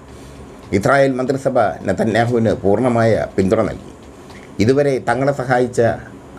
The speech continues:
അമേരിക്കയെ ഒരു ഘട്ടമെത്തിയപ്പോൾ, സുപ്രധാന ഘട്ടമെത്തിയപ്പോൾ നെതന്യാഹു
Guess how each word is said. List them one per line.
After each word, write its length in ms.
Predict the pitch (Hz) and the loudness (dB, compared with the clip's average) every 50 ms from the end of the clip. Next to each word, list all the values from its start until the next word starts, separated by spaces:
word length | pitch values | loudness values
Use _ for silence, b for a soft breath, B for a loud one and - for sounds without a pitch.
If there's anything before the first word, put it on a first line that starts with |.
| 104 | 0
അമേരിക്കയെ 520 | 101 110 117 127 117 117 117 117 107 90 80 76 - - - B B B B B - 101 | 2 4 4 2 2 0 0 2 2 2 2 0 -6 -12 -18 B B B B B 2 2
ഒരു 140 | 117 139 135 110 - - - - - - - | 4 4 4 2 0 -6 -16 -20 -16 -6 -4
ഘട്ടമെത്തിയപ്പോൾ, 640 | 104 - - 151 139 131 113 120 104 - - - - - - - | -4 -2 0 0 0 0 2 0 0 0 0 -4 -6 -6 -2 -2
സുപ്രധാന 380 | 104 95 123 135 143 143 147 151 135 | 0 0 2 2 2 2 0 0 -2
ഘട്ടമെത്തിയപ്പോൾ 600 | 127 - - 120 110 95 92 92 85 71 71 69 64 - - - - - - - | -4 -4 -2 -4 -2 -2 0 -2 -2 0 -2 -4 -4 -8 -14 -18 -18 -14 -6 -2
നെതന്യാഹു 560 | 95 101 92 117 123 107 113 110 104 - 80 | 0 2 2 0 0 0 -2 -4 -4 -2 -4